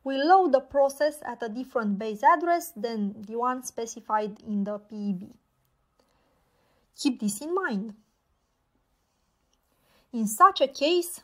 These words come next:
we might run into some errors. Let's see if we can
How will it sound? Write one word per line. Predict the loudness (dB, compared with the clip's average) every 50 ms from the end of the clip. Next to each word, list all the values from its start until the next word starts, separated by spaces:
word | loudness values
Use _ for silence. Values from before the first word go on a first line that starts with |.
| -14
we | -10 -8 -6
might | -2 0 0 0 0 -2 -6 -12 _ -20 -20 -20 _ _ _ -8
run | -2 0 0 0 0 -2
into | -4 -10 -12 -12 -14 -16
some | -8 -4 -2 -2 -2 -2
errors. | -4 -6 -10 -12 -14 -14 -16 -18 -20 -20 -20 _ _ _ _ _ _ _ _ _ _ _ _ _ _ _ _ _ _ _ _ _ _ _ _ _ _ _ _ _ _ _ _ 2
Let's | 4 4 4 2 0
see | -2 0 0
if | 0 0 -2 -4
we | -4 -2
can | 2 4 4 4 4 2 -4